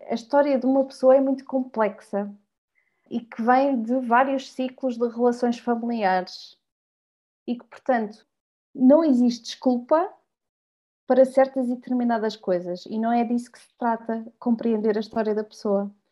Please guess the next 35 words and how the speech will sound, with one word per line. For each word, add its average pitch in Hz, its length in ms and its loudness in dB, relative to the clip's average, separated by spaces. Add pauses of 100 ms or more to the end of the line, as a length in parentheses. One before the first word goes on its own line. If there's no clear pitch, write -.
(460)
É 247 80 4
exatamente 254 1000 2 (600)
quase 262 340 0
retirar 285 520 0
um 285 140 0
peso 240 400 -4
de - 80 -20
cima 240 260 -4
de 233 100 -12
nós, 208 280 -2
porque - 280 -8
nós 294 160 0
muitas 277 300 -2
vezes 202 220 -2
gastamos 220 440 -2
a 214 60 -4
nossa 220 280 -6
energia 202 640 -4 (400)
a 226 80 -2
tentar 277 500 2
perceber - 360 -4
porque 285 240 -12
é - 40 -14
que - 80 -20
aquela 339 260 -4
pessoa 330 280 -8
é 320 40 -4
assim, 294 460 -2
porque - 180 -6
é 294 40 -2
que 294 100 -10
aquela 294 260 0
pessoa 294 320 -4
reage 277 320 2
assim, 277 480 0